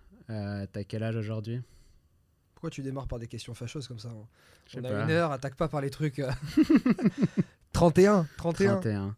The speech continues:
Speaker 2: Ouais.
Speaker 1: Trente et un ans. T'as, euh, un très beau prati-, patrimoine immobilier. T'as une formation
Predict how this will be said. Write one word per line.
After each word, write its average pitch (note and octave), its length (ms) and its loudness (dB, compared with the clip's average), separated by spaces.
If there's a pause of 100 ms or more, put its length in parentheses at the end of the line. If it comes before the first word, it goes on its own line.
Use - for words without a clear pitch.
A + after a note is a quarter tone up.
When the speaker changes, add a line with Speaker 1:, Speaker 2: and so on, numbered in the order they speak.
(100)
Speaker 2:
Ouais. D#3 200 -4 (560)
Speaker 1:
Trente D3+ 300 2
et C3+ 40 4
un B2 200 4
ans. G#2 220 -2 (320)
T'as, A#2 400 0
euh, F#2+ 580 -6 (420)
un G2 80 -6
très A2+ 220 -4
beau A#2 120 0
prati-, A2 440 -6
patrimoine A2 460 -2
immobilier. G#2 600 0 (580)
T'as G2+ 340 -2
une G2 260 -4
formation A2 800 -4